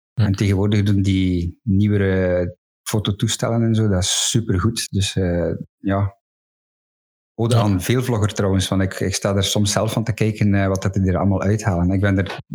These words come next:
Speaker 2: redelijk veel mee bezig, maar natuurlijk minder dan, eh, mensen die er elke dag mee vloggen.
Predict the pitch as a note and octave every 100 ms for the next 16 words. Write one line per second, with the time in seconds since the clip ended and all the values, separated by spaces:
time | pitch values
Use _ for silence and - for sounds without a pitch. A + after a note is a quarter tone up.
0 | - - G2+ F#2 A2 C3 B2+ D3 D3 C#3
1 | C3+ D3 C#3+ - G2+ G2+ - - - F#2+
2 | A2 A2+ - - G2 G#2+ A#2 A2 G#2+ G2+
3 | G2 G2 _ _ _ _ _ _ - F#2+
4 | F2+ - F#2+ F#2+ G2+ G2+ G2 F2+ G2 G2+
5 | E2+ G2 - A#2+ A2+ B2 C3 D3+